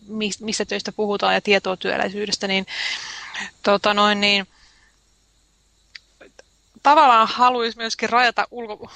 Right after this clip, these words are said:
ulos tästä keskustelusta ne, ketkä, joiden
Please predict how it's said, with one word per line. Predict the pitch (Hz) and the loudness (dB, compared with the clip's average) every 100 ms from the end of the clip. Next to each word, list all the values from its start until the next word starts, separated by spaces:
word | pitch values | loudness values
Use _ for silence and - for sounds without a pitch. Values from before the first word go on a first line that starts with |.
| 220 | -16
ulos | 247 226 196 - | -10 -6 -6 -8
tästä | 202 - 202 | -10 -8 -6
keskustelusta | - 202 - - 202 190 - 196 | -4 -6 -8 -12 -10 -10 -8 -4
ne, | 220 240 | -2 0
ketkä, | 214 - - 190 - _ _ _ _ _ _ _ _ _ _ _ _ _ _ | -2 -6 -4 -6 -6 _ _ _ _ _ _ _ _ _ _ _ _ _ _
joiden | 226 202 190 | -4 -2 -2